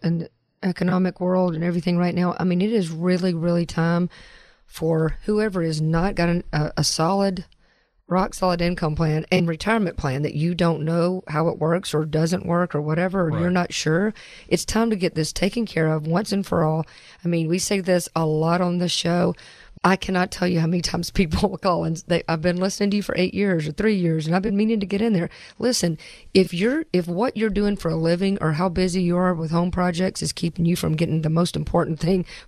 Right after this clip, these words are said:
Speaker 1: possibly that you'll ever do in your life done, that's, the priorities just need to be, you know, just get your, get, get this done, take care of it, and then go do these other things.
Speaker 2: Yeah.
Speaker 1: I mean, if, if you, I always say, if you can't afford to take time off to see when you can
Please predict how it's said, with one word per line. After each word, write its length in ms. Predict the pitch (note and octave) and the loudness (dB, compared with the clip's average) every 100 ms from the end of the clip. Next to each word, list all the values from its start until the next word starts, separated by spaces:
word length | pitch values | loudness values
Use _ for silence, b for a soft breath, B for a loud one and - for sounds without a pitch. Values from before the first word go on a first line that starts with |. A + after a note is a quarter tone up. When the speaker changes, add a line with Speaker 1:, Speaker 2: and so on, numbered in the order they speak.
| - | -2
Speaker 1:
possibly 520 | F3 F#3 G#3 F3+ F#3 | 2 2 0 0 2
that 140 | F3 | 2
you'll 200 | E3+ F3 | 0 0
ever 200 | E3+ F#3 | 0 0
do 140 | F3+ F3+ | 0 2
in 80 | |
your 140 | F3+ F#3 | 2 0
life 240 | E3+ E3+ | -2 -2
done, 400 | D#3 E3 G3 A#3 B B B _ - | 0 0 0 -2 B B B _ -6
that's, 420 | - G#3 - - - | 0 0 0 -4 -2
the 100 | F3 | -4
priorities 480 | - G3 B3 A3+ F3+ | -2 -2 0 0 0
just 220 | E3+ D#3+ | -2 0
need 160 | E3 D#3+ | 0 0
to 60 | |
be, 260 | D#3+ E3 E3 b b b _ | 0 0 -2 b b b _
you 140 | G#3 | -2
know, 120 | E3 | -2
just 200 | E3 F3 | -2 -2
get 180 | - C4 | -2 -2
your, 120 | A3+ | -2
get, 300 | - F3+ F#3+ | 0 -2 -2
get 200 | D#3+ G#3+ | 2 0
this 180 | - C#4 | 2 -2
done, 400 | G3+ E3 D#3+ G#3+ - _ - - | 0 2 2 -2 -6 _ -14 0
take 220 | F3+ F3 | 2 2
care 200 | - E3 | 0 0
of 100 | D#3 | 0
it, 140 | F3+ - | -2 0
and 160 | D#3+ | 0
then 120 | F3+ | 0
go 140 | G#3 G3 | 2 0
do 140 | F3 | 2
these 300 | D#3+ D#3+ - - | 0 0 -2 0
other 220 | D#3+ D#3 | 0 2
things. 380 | C#3+ - - - B B | -2 -6 -8 -12 B B
Speaker 2:
Yeah. 120 | A#2 | -4
Speaker 1:
I 40 | |
mean, 220 | F3+ F3+ - | 0 0 0
if, 140 | F#3 - | -2 0
if 180 | F#3+ G3+ | 0 0
you, 120 | B3 - | -2 0
I 60 | |
always 240 | F#3+ A3+ G#3+ | 0 0 -2
say, 240 | F#3+ F3+ B B | 0 -2 B B
if 160 | E3 F#3 | 2 2
you 60 | |
can't 240 | F#3 A#3+ A#3+ | 2 2 2
afford 420 | - G#3 G3+ F#3+ B B B | 0 0 0 -2 B B B
to 80 | - | 0
take 240 | - G#3 | 2 2
time 240 | - F#3+ F#3+ | 0 0 2
off 180 | G3 - | 0 -2
to 80 | |
see 180 | D#3+ G3 | -4 0
when 120 | F#3+ | 2
you 80 | F3+ | 0
can 220 | E3+ E3+ | 0 -2